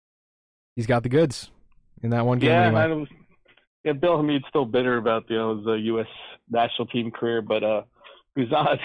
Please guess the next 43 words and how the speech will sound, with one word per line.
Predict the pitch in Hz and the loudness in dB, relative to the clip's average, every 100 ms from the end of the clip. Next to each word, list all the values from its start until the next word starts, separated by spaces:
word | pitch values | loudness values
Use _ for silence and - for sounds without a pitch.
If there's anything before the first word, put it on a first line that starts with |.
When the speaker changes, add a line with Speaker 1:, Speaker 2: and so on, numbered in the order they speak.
| - | -4
Speaker 2:
you | 151 | -2
wanna | 143 156 | 0 0
be | 135 139 | 0 0
a | |
backup | 139 147 - 127 | 2 2 0 0
goalie | 131 139 135 | 2 2 0
for | |
the | 123 | 0
U | 123 | 0
S | 117 | 0
national | 123 127 123 98 | 2 0 0 -8
team, | 110 | -6
you | 107 | -6
cannot | - 117 113 104 | -4 -2 0 0
give | 110 | -4
up | 95 - | -8 -8
goals | 98 98 | -6 -6
like | 85 - | -8 -12
that. | 90 85 110 | -14 -8 -4
That | 107 | -2
was | 98 98 - - - _ _ _ _ _ _ _ - | -4 -12 -18 -20 -20 _ _ _ _ _ _ _ -2
un-, | 156 | -2
in-, | 131 151 165 | -2 -2 0
inexcusable, | 175 156 - 127 113 95 87 - | 0 0 0 -2 -2 -6 -14 -8
really | 120 110 95 | -4 -4 -4
was. | 95 - - _ | -10 -16 -20 _
Speaker 1:
Yeah, | 110 113 117 120 104 | -8 -4 -2 -2 -4
and | 107 | -4
that | 117 117 | -4 -2
happens. | 127 123 120 107 | -2 0 -2 -2
I, | 120 120 | -2 0
I | 113 120 | 2 2
obviously | 117 117 117 127 | 2 2 0 0
won | 117 117 | 0 2
on | |
my | 113 | 0
parlay | 110 120 120 120 120 | 0 0 2 2 0
last | 120 120 - | 0 -2 -2
night, | 117 117 | -2 0
D | 117 | -2
C | 107 113 | -4 -2
United | 113 113 | 0 0
and | 101 107 110 | -2 -4 -4